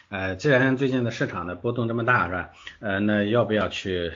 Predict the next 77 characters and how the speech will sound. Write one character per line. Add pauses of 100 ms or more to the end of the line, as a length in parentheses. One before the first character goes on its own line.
(120)
把
钱
呢，
先
退
出
来，
去
做
一
些
这
样
的
短
期
理
财？
那， (480)
呃，
基
本
上
呢，
可
以
做
的
呢，
大
概
就 (120)
有
三
种，
是
吧？
国
债
逆
回
购， (300)
然
后
呢，
各
种
宝
宝
类
的
货
币
基
金，
另
外
呢，
就
各
种
银
行
理
财，
基
本
上
是
这
样
的
一
个
逻
辑
哈。